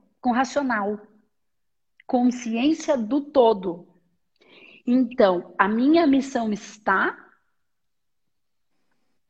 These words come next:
a minha, quanto fo-, quanto mais eu ganho consciência do todo, e quanto mais o que eu faço é um serviço para o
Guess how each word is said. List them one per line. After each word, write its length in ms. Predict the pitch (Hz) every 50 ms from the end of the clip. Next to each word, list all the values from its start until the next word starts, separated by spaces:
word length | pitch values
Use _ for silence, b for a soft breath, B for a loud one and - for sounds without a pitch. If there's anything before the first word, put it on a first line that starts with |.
| - - -
a 60 | 196
minha, 360 | 196 220 240 247 233 240 -
quanto 680 | - - 247 254 247 247 233 - - - - - 262 214
fo-, 360 | - - 247 240 233 - -
quanto 380 | - 240 233 240 226 - 247
mais 540 | 226 226 233 247 269 370 392 392 392 349 339
eu 140 | 349 339 320
ganho 280 | 277 311 320 320 311 311
consciência 640 | 311 302 285 277 - - 254 240 233 208 - 233
do 140 | 202 190 214
todo, 720 | 196 - - 233 214 196 190 185 220 262 311 - - - - - B B B B B
e 120 | B 247 226
quanto 380 | 247 285 277 277 262 277 277
mais 460 | 247 254 254 269 311 381 427 403 359 392
o 80 | 392
que 140 | 392 - 403
eu 180 | 440 440 466 453
faço 760 | - - - 254 214 180 175 - - - - 208 175 175 175 _ _ _ _ _ _ _ _ _ _ _ _ _ _ _ _ _ _ _ _ b b b b b b b b b b b b b b b b b b b b b _ _ _ _ _ _ -
é 200 | - 220 240 240
um 120 | 254 262
serviço 720 | 247 - 277 262 240 208 196 226 226 214 - - 220 202 180 - - _
para 500 | - 269 285 320 359 392 403 381 370 349 320
o 80 | 302